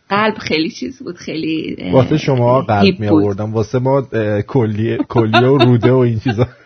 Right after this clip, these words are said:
Speaker 2: <laughs> ما دو-،
Speaker 1: آخ،
Speaker 2: کار
Speaker 1: آره.
Speaker 2: قلب نبودیم.
Speaker 1: ببین خدایش بعد طعم اون کیک ها رو هیچ موقع دیگه نه، نه، مثلاً الانا تو حس نمی کنی.
Speaker 2: به خاطر اینکه اون موقع مواد اولیه‌اش تخمی بود دیگه،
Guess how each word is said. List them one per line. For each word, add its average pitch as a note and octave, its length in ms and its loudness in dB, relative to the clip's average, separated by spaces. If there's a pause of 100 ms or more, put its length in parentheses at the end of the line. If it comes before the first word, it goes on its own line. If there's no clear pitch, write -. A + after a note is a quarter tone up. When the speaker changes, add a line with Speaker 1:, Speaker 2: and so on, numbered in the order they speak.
(380)
Speaker 2:
<laughs> - 640 -8
ما D3+ 140 2
دو-، C#3 200 2
Speaker 1:
آخ، B2+ 160 -2 (460)
Speaker 2:
کار C#3 180 4
Speaker 1:
آره. A#3 100 0
Speaker 2:
قلب D3+ 360 2
نبودیم. A2+ 460 -2 (640)
Speaker 1:
ببین B4 200 4
خدایش F4+ 480 0
بعد F#4+ 200 -6
طعم F4 380 -4
اون E4 260 0
کیک A#3+ 300 -4
ها A#3+ 120 -4
رو C#4+ 80 -2
هیچ - 360 -6
موقع A3+ 160 -4
دیگه A3 240 -4
نه، A3 240 0 (160)
نه، F3 360 -2
مثلاً F3+ 600 -2
الانا F#3+ 380 -2
تو A3 160 -6
حس G#3 340 -6
نمی F3+ 240 0
کنی. - 420 -8 (200)
Speaker 2:
به G#2 120 2
خاطر B2+ 300 0
اینکه D#3+ 180 -4
اون E3 100 -2
موقع C#3 180 -2
مواد B2 440 -2
اولیه‌اش A2+ 680 -2
تخمی C#3 420 -4
بود E3 220 -4
دیگه، G2+ 540 0